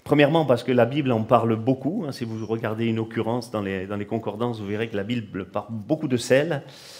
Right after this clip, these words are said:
Et puis, euh, deuxièmement, eh bien, parce que j'ai trouvé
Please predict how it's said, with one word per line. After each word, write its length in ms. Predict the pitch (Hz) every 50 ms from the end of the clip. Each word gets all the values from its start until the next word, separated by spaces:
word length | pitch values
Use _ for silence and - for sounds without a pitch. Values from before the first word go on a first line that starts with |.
| - - - - _ _ _ _ _ -
Et 160 | - - 165
puis, 380 | 175 175 - 202 196 202 185 170
euh, 420 | 156 143 135 135 131 127 120 117 120 117 110 - - 139 135 135
deuxièmement, 840 | 123 120 120 165 190 180 160 156 147 151 143 143 160 190 208 208 196 160
eh 160 | 120 135 135
bien, 400 | 123 135 139 143 139 135 131 120
parce 160 | 131 143 135
que 80 | - 147
j'ai 140 | 135 139 131
trouvé 800 | - - 180 165 170 196 190 175 156 135 117 95 - - -